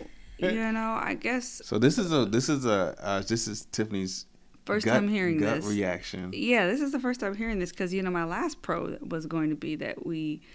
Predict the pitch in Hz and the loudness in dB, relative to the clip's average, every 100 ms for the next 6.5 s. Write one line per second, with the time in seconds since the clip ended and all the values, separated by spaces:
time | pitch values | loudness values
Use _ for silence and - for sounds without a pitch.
0 | - - - - - 233 240 - 160 - | -20 -20 -20 -10 -2 0 0 -4 -6 -6
1 | - - 85 87 - - 170 175 147 151 | -8 -8 -6 -10 -12 -12 -10 -8 -8 -8
2 | 151 147 151 175 196 165 151 156 170 170 | -8 -8 -2 0 0 0 -4 -6 -8 -8
3 | 165 - - - 160 - - - - 180 | -8 -8 -14 -10 -8 -8 -10 -8 -6 -6
4 | 175 170 165 - - 165 170 156 - - | -4 -4 -4 -6 -8 -8 -6 -10 -12 -20
5 | - - - 160 165 160 156 156 156 156 | -20 -20 -10 -4 -2 0 0 0 0 -2
6 | 165 175 180 165 | 0 2 2 2